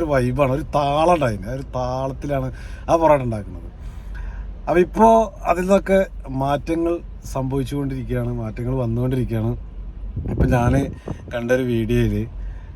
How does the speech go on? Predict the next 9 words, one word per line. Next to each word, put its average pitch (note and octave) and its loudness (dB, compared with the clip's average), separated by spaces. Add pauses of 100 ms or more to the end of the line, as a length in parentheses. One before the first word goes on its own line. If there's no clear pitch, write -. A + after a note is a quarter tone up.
(140)
എന്താ A#2+ 2
പറയുക, A2+ 4 (160)
അത് B2+ 2 (1300)
ശരിക്കും B2+ -2
പറഞ്ഞു C#3 2
കഴിഞ്ഞാൽ C3+ 2 (1400)
മെഷീനറി E3+ 4
ആയി. C3 2
ഇപ്പോൾ B2 -6